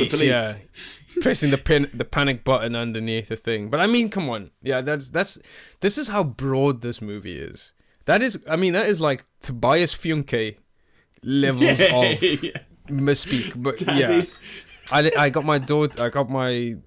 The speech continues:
Speaker 1: partner's son to dress up as a girl and let him play with him. I was like, "Come on, man." Um,
Speaker 2: Mm.
Speaker 1: but y-, look, we should say that obviously, um,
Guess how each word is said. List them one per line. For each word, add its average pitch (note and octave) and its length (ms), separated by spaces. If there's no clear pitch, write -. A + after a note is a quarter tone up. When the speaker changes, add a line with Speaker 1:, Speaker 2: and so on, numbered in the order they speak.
Speaker 1:
partner's C3+ 380
son B2 260
to A2+ 100
dress A#2 260
up A2 140
as G#2+ 100
a A2 60
girl G#2+ 240
and G#2+ 80
let A#2 80
him A2 100
play A2 160
with G#2 140
him. G#2+ 40
I - 20
was A#2 60
like, A#2+ 100
"Come C#3+ 140
on, D2 120
man." - 180
Um, G#2+ 600
Speaker 2:
Mm. D#3 320
Speaker 1:
but D3+ 160
y-, - 400
look, - 340
we D3+ 240
should A3+ 180
say F3 180
that C#3 120
obviously, C3 540
um, G#2+ 420